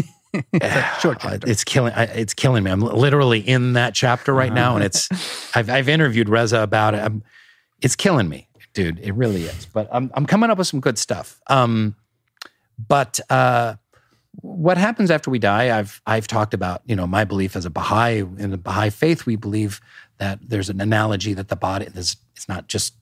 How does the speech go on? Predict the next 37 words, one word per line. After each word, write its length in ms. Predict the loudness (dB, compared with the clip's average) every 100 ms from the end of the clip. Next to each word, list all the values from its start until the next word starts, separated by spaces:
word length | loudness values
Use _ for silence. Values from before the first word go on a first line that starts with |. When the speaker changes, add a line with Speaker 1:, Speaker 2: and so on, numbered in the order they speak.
| _
Speaker 2:
the 80 | -6
Baha'i 220 | 0 0
faith. 220 | 2 0 0
There's 160 | -2
many 180 | -2 -2
spiritual 380 | -2 -2 -2 -4
traditions 460 | -4 -2 -2 -2
that 180 | -4 -6
the 80 | -8
body 260 | -6 -4 -4
is 100 | -6
a 60 |
cage, 580 | -6 -8 -8 -10 -12 -12 _ _ _ _ -4
and 140 | -2
that 240 | -2 -4 _ _ _ -20 _ 0
our 240 | 2 2 2
reality 560 | -2 -2 -2 -4 -4
is 140 | -6 -8
the 60 |
bird 300 | -4 -4 -4
within 240 | -6 -10 -10
the 80 |
cage. 380 | -12 -16 -16 -6
And 100 | -2
when 80 | 0
Speaker 3:
Mm-hmm. 100 | 0
Speaker 2:
the 60 | 0
cage 220 | 0 0
is 100 | -6
broken, 460 | -8 -10 -10 -12 -14 _ _ _ -18
the 80 |
bird 280 | -8 -8 -6
goes 200 | -6 -6
free. 400 | -2 0 2 0 -2
And 100 | -2
that's 240 | -2 0
not 380 | 2 2 -2